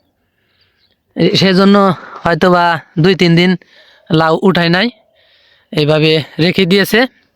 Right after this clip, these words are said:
আজকে হয়তো বা হাটে নেবে, আজকে শুক্রবার। কিন্তু এই মুহূর্তে আমার, মানে, <clears throat> ঘরে তরকারি নাই, সেজন্য আমি একটু চলে আসছি যে দেখি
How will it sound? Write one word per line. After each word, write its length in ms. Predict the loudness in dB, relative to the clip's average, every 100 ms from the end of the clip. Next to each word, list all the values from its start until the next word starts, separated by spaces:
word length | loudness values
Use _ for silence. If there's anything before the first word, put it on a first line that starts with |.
| _ _ _ _ _ _ _
আজকে 340 | -6 -4 -2
হয়তো 280 | -2 0 0
বা 240 | 0 -2 -6 _ -10
হাটে 200 | -4 0
নেবে, 260 | 0 0 -2 -4
আজকে 260 | -4 -2
শুক্রবার। 480 | -2 0 2 2 0 -6 _ _ _ _ _ _
কিন্তু 200 | 0 2
এই 180 | 2 4
মুহূর্তে 540 | 4 4 2 0 2 0 -6 _ _ -4
আমার, 440 | -2 0 -2 -4 -10 _ _ _ _ _ _ _ _ -4
মানে, 280 | -2 -2 0
<clears throat> 260 | 0 2
ঘরে 240 | 2 0 0
তরকারি 420 | -2 0 -2 0
নাই, 200 | -2 -4 -10 _ _ _ _ _
সেজন্য 360 | -4 -2 0 0
আমি 240 | 0 -2
একটু 300 | -2 -2 -2 -2 -4
চলে 260 | 0 0
আসছি 320 | -2 -2 -2
যে 240 | 2 2 0 -8 _ _ _ _ -2
দেখি 460 | 0 2 2 2